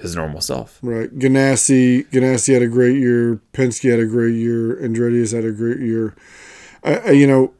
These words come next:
Speaker 2: Rogro is, Grosjean's leaving, uh, IndyCar next year. Ultimately, I kinda feel like he's, he-, he's kinda talked a lot of crap about IndyCar on the
Speaker 1: Well,
Speaker 2: way out,
Speaker 1: like,
Speaker 2: too.
Speaker 1: just
Speaker 2: It's
Speaker 1: kinda the
Speaker 2: kinda
Speaker 1: last few weeks, which is ridiculous because it's,
Speaker 2: Yeah.
Speaker 1: uh, a racing format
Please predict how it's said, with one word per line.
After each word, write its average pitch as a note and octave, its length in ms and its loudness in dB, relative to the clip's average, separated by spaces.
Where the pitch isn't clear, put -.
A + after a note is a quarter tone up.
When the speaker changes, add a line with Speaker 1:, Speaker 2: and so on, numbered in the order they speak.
Speaker 2:
Rogro D3 640 8
is, B2+ 140 6
Grosjean's C#3+ 920 4
leaving, C#3 640 4
uh, C#3+ 260 2
IndyCar C3+ 460 4
next B2+ 260 0
year. A#2+ 320 0
Ultimately, C#3+ 480 4
I B2 60 4
kinda C3 300 0
feel C3 320 2
like B2 220 2
he's, A#2+ 360 -2
he-, C#3+ 260 -2
he's C#3 240 0
kinda F3 260 -2
talked D#3 360 -8
a D3+ 40 0
lot D3 160 0
of A#2+ 100 -8
crap C#3+ 420 -6
about D#3 260 0
IndyCar E3+ 540 2
on D#3 60 2
the C3+ 80 2
Speaker 1:
Well, C#3 180 8
Speaker 2:
way C#3 60 6
out, C#3+ 160 2
Speaker 1:
like, F3+ 140 4
Speaker 2:
too. D#3 460 4
Speaker 1:
just C#3+ 240 -2
Speaker 2:
It's C#3 80 -4
Speaker 1:
kinda G3 140 2
the D#3+ 60 4
Speaker 2:
kinda C#3+ 100 8
Speaker 1:
last D3+ 180 2
few D3 180 2
weeks, C#3 260 2
which A2+ 160 -2
is A2 120 0
ridiculous G#2+ 500 2
because F#2 340 -2
it's, D#3 80 6
Speaker 2:
Yeah. B2+ 80 0
Speaker 1:
uh, F#2+ 340 4
a F#2+ 140 2
racing A2+ 400 -2
format G2+ 500 -2